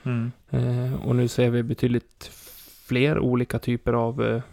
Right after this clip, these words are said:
Speaker 2: av medier. Vi har ju våran podd bland annat. Eh, vi har lite digitala artiklar på Discgolfkanalen och även Chainwreckers från, härifrån Umeå har ju delat med sig av, eh, lite intervjuer i skriftlig form,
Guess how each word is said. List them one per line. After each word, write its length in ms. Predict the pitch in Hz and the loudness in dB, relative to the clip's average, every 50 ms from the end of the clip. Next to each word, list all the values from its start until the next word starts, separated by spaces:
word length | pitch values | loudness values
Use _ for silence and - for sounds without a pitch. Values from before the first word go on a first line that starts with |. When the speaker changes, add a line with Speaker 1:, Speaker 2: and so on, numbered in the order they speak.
| - - - | -20 -14 -6
Speaker 2:
av 120 | - 127 120 | -2 -2 0
medier. 460 | 120 120 120 117 127 139 156 160 165 | 0 2 2 0 2 2 2 4 4
Vi 160 | 160 143 131 | 2 2 2
har 100 | 123 127 | 2 2
ju 60 | 123 | 2
våran 300 | 120 120 123 120 120 120 | 2 2 2 2 0 -2
podd 280 | - - 135 143 139 131 | 0 2 2 2 2 0
bland 140 | 135 123 123 | 0 0 0
annat. 480 | 117 113 117 127 147 - _ - - - - - - | 0 0 0 -2 -2 -4 _ -14 -20 -20 -20 -14 -8
Eh, 260 | - 151 131 120 120 | -6 -4 -2 -2 -4
vi 160 | 120 120 123 | -2 0 0
har 240 | 120 123 123 120 120 | 0 2 2 0 0
lite 240 | 120 120 120 - 123 | 0 -2 -2 -2 0
digitala 520 | 120 131 123 123 - - 123 123 123 120 | 0 2 0 0 0 2 2 2 2 2
artiklar 460 | 120 - - 131 - - - 131 131 120 | 0 0 0 -2 -2 -2 0 0 0 0
på 320 | - - 123 120 123 120 | 0 0 0 2 2 0
Discgolfkanalen 840 | 120 120 - - 120 120 - - 127 123 123 127 131 147 147 139 | 0 -2 -2 -2 -4 -4 -2 -2 -2 0 2 2 2 2 0 0
och 120 | 123 123 123 | 0 0 0
även 320 | 120 120 117 120 120 120 | 0 0 -2 -2 -2 -4
Chainwreckers 640 | - - 123 127 135 135 127 127 - - 135 131 - | -4 -2 -2 0 0 0 0 -2 -2 -4 -4 -4 -6
från, 640 | - - 127 123 123 123 120 120 120 120 123 131 131 - _ | -6 -4 -2 0 0 -2 -2 -4 -4 -6 -6 -8 -10 -14 _
härifrån 400 | - - 131 127 - - 131 131 | -6 -4 -4 -2 -2 -2 -2 -2
Umeå 220 | 127 131 135 139 147 - | 0 0 -2 -2 -4 -2
har 140 | - 127 123 | -2 0 0
ju 260 | 123 123 120 120 135 - _ - - - - - - - - - - - - - | 0 0 0 -2 -4 -8 _ -20 -20 -20 -20 -20 -20 -20 -20 -20 -20 -20 -20 -18
delat 300 | - - 151 143 135 - | 0 2 4 4 6 4
med 200 | 139 131 127 120 | 4 2 0 2
sig 140 | - 131 127 | 2 2 2
av, 300 | 123 123 120 117 131 123 | 4 2 2 2 0 0
eh, 120 | 120 117 | 0 0
lite 220 | 120 123 - - 127 | 0 -2 0 0 -2
intervjuer 480 | 117 - 123 123 123 127 123 120 123 | -2 0 0 2 2 2 2 2 2
i 40 | 123 | 0
skriftlig 380 | - - 127 - - - 127 - | 0 0 -2 -2 -2 -4 -2 2
form, 320 | - 127 127 123 123 | 4 4 4 4 0